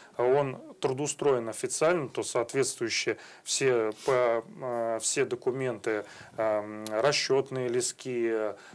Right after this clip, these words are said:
э, если там, э, какая, производились по договору, то акт приема передачи работы, э, ну, если он там осуществлял по договору свою трудовую деятельность,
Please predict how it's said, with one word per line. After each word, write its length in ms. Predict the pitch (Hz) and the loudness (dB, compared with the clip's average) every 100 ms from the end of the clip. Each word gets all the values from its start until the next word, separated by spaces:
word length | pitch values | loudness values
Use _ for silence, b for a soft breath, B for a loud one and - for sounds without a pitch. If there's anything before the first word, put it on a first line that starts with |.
| B | B
э, 180 | 113 110 | 0 0
если 300 | 110 127 - | 2 2 2
там, 360 | 120 127 120 117 | 0 2 0 0
э, 460 | 117 113 113 113 110 | 2 4 4 4 2
какая, 380 | 127 - 123 127 | -2 2 2 2
производились 640 | 127 123 120 123 131 120 | 0 0 2 0 0 -4
по 140 | - 127 | -2 -2
договору, 600 | 120 120 127 131 123 110 | 0 2 4 4 4 2
то 300 | - 120 123 | 0 2 4
акт 200 | 120 - | 2 0
приема 340 | 127 131 120 | 0 0 -2
передачи 580 | 113 120 117 143 147 - | -2 0 2 4 2 0
работы, 580 | 123 120 127 127 123 110 B B B | 0 2 4 4 2 -4 B B B
э, 260 | - 113 110 | 0 2 2
ну, 160 | 117 123 | 0 -2
если 280 | 113 110 117 | -2 -2 -4
он 100 | 101 | -4
там 160 | 107 | -6
осуществлял 320 | 110 - 123 | -6 -2 -2
по 100 | 98 | 0
договору 480 | 110 110 120 123 117 | -2 0 2 4 2
свою 220 | 104 117 | 0 -4
трудовую 520 | 107 113 120 123 123 117 | -2 -2 2 4 2 0
деятельность, 540 | 120 113 110 107 - | 0 0 -2 -10 -10